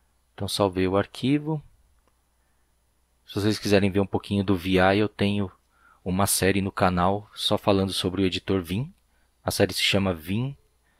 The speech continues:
Vi e Venci. Ou Vim, Vi e Desistir, né? Dependendo do, <laughs> se você não gostar do, do V I, né? Beleza. Aí eu vou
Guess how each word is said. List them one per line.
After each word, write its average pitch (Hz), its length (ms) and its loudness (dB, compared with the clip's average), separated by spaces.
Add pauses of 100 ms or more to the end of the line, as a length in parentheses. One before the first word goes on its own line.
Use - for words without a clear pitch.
(300)
Vi 95 460 -6
e - 100 -10
Venci. 95 500 -2 (960)
Ou 101 160 4
Vim, 101 280 -4
Vi 90 260 -4
e 95 40 -8
Desistir, 92 560 -2
né? 117 120 -2
Dependendo 95 500 0
do, - 220 -4 (160)
<laughs> - 180 0
se - 80 -12
você 98 260 2
não 101 140 4
gostar 98 400 4
do, 95 180 0 (640)
do 98 140 2
V 90 140 2
I, 95 220 6
né? 107 160 -4 (840)
Beleza. 92 560 6
Aí 104 260 6
eu 123 100 8
vou 117 640 4